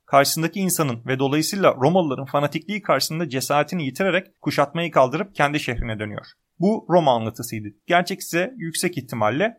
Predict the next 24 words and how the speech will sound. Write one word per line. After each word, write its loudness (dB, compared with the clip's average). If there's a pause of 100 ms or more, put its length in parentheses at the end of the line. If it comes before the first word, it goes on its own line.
(120)
ya 4
Clusium'un 0
Roma'yı 2
işgal 2
edip -6
tahta 2
Tarquinius'u -2
çıkarmak 0
yerine -4 (260)
kendisine 2
bağlı 4
bir -6
kukla -4
hükümet -4
kurdurmuş -6
olması -4 (180)
ve -2
bir -2
süre -2
sonra 0
Roma'nın 0
tekrar 0
bağımsızlığına 0
kavuşması -8